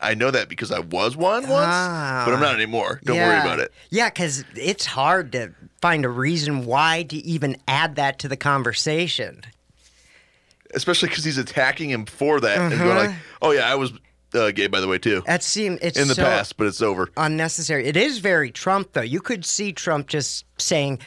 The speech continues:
Speaker 2: something ridiculous like
Speaker 1: Mm-hmm.
Speaker 2: that. But
Speaker 1: Listen, people, they tell me, they tell me only I know all the gay people.
Speaker 2: Mm-hmm.
Speaker 1: And I
Speaker 2: Yeah.
Speaker 1: tell 'em it's because I am.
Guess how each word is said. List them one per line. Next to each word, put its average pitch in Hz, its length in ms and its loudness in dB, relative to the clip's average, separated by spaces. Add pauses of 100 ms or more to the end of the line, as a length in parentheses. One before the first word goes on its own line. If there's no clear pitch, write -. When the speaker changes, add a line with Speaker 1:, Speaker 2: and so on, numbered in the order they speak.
(200)
Speaker 2:
something 170 480 0
ridiculous 127 640 -4
like 120 200 -2
Speaker 1:
Mm-hmm. 127 80 0
Speaker 2:
that. 113 360 0 (280)
But 123 180 0
Speaker 1:
Listen, 190 320 0
people, 202 460 -4
they 160 120 -2
tell 190 220 0
me, 180 240 -4 (560)
they 170 100 0
tell 202 200 0
me 220 200 0
only 190 440 -2 (280)
I 160 160 0
know 180 220 0
all 170 200 0
the 160 80 -6
gay 180 220 -2
people. - 360 -14
Speaker 2:
Mm-hmm. 147 360 2
Speaker 1:
And 151 420 0 (600)
I 160 140 2
Speaker 2:
Yeah. - 20 2
Speaker 1:
tell 202 180 0
'em 185 100 -8
it's 190 100 -6
because 180 200 -2
I 190 100 2
am. 202 220 -4